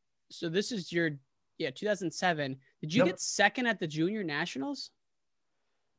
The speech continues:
Speaker 2: Yeah, so yeah, I did. So I actually, you know, my,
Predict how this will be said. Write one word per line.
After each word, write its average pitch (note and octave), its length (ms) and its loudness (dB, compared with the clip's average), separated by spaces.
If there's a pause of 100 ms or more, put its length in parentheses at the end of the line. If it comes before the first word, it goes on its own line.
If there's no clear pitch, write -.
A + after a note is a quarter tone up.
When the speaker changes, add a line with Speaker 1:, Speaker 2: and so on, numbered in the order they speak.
(120)
Speaker 2:
Yeah, E3 840 12
so D#3 960 10
yeah, D#3+ 160 10
I D#3 80 8
did. F#3+ 520 12
So D#3+ 200 12
I D#3 240 12
actually, F3 840 8 (420)
you C3+ 120 4
know, C#3+ 220 8
my, F3 400 10